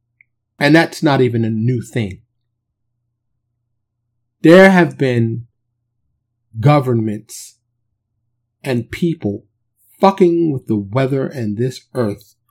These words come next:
for a very long time. For instance, there are a lot of, um, nuclear tests that used to be conducted on the surface and under the ground, caused earthquakes. Right?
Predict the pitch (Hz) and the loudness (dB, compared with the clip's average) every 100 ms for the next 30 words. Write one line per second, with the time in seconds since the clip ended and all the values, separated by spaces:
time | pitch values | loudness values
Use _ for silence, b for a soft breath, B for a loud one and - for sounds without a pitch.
0 | _ _ _ 156 131 113 135 127 120 117 | _ _ _ 2 2 2 0 2 0 -2
1 | 110 104 - 92 - _ _ _ b b | -6 -8 -10 -10 -14 _ _ _ b b
2 | _ - 165 165 165 175 170 - - _ | _ 4 6 6 4 4 2 0 -14 _
3 | _ _ _ - 180 175 165 165 139 135 | _ _ _ 2 4 6 6 4 0 -4
4 | 139 127 123 _ _ _ _ _ _ _ | -6 -6 -10 _ _ _ _ _ _ _
5 | _ - 139 151 226 220 180 147 120 - | _ -8 2 8 8 6 2 2 2 -2
6 | 143 127 - - _ _ _ 127 139 147 | -2 -2 -4 -20 _ _ _ -4 -4 -2
7 | 147 135 127 120 113 131 - 120 113 117 | -2 -2 -4 -2 -2 -2 -2 -2 -2 -2
8 | 156 170 190 180 - _ _ _ 196 226 | 2 2 2 -2 -6 _ _ _ 4 6
9 | 202 180 180 - _ - 151 147 135 127 | 6 6 2 -4 _ -4 -2 0 -2 -2
10 | 151 120 90 _ _ - 180 180 180 180 | 0 -2 -4 _ _ 2 2 2 -2 -4
11 | - - - - - _ _ _ _ _ | -4 -6 -6 -18 -20 _ _ _ _ _
12 | _ _ _ _ _ _ _ _ _ _ | _ _ _ _ _ _ _ _ _ _
13 | _ _ _ 127 135 | _ _ _ -4 -4